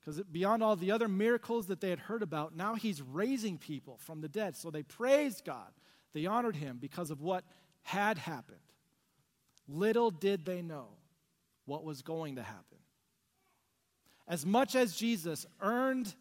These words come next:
their praise for the three years previous, three days in the grave would earn the praise of all mankind.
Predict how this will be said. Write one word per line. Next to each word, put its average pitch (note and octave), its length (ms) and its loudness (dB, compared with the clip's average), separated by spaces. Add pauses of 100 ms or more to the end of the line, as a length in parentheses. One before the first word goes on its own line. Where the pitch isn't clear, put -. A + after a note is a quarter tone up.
their E3 220 0
praise C#3 440 -4
for E3+ 220 -6
the E3 100 -2
three B3 400 2
years A3 380 6
previous, D3 800 -4 (2000)
three G#3+ 340 0
days F#3 360 0
in E3 100 -8
the D#3+ 80 -6
grave C3+ 440 -6
would C3+ 160 -8
earn D#3+ 220 -6
the D3+ 60 -6
praise D3+ 340 -6
of C3 140 -10
all C3+ 200 -10
mankind. A#2+ 600 -12